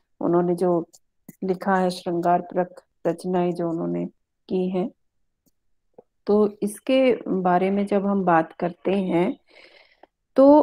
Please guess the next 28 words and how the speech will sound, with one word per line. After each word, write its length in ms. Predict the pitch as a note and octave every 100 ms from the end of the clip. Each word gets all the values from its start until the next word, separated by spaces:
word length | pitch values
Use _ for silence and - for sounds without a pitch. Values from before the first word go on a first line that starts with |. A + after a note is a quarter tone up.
| D4 - _ _ _ _ _
अ, 80 | - G3+
देखिए 460 | G3+ - G#3+ A#3+ C#4
जब 340 | C4 B3 C4
श्रृंगार 560 | C4 A#3+ A3 G#3+ G#3+ A3+
वर्णन 420 | A3 A3 A3+ A#3
होगा 400 | A3 F#3+ G3+ D#4+ - -
और 260 | G#3 G3 G3
श्रृंगारिकता 920 | G3+ F#3+ F#3 F#3 F#3 G3+ - G#3+ G#3
तो 220 | G#3 G3
रीति 320 | F#3+ F#3 F#3+
काव्य 380 | F#3+ F#3 F#3+ F#3
की 120 | F#3
प्रमुख 480 | - F3+ F#3+ - - -
प्रवृत्ति 480 | F#3+ F#3+ F#3 B3 G#3
है, 260 | G3 A#3+ _ _ _ _
तो 400 | G#3 A3 G#3+ - -
इसमें 520 | G#3+ G#3+ B3+ C4+ D4
श्रृंगार 720 | D4 - - G3+ G3 G3+ G#3
के 200 | G#3+ C4
संयोग 600 | C4 G#3 F#3+ G3 A3+ B3
और 260 | G#3+ F#3+ F#3 -
वियोग 460 | F3 D#3+ D#3+ F3 - _ _ _ _ F#3
दोनों 320 | A#3 C#4 D#4+
पक्षों 440 | C#4 G3 - G#3
की 200 | G#3 G#3
हम 300 | G3+ F#3 F3+
बात 260 | E3+ E3 -
करेंगे। 580 | E3+ E3+ E3+ F3 A#3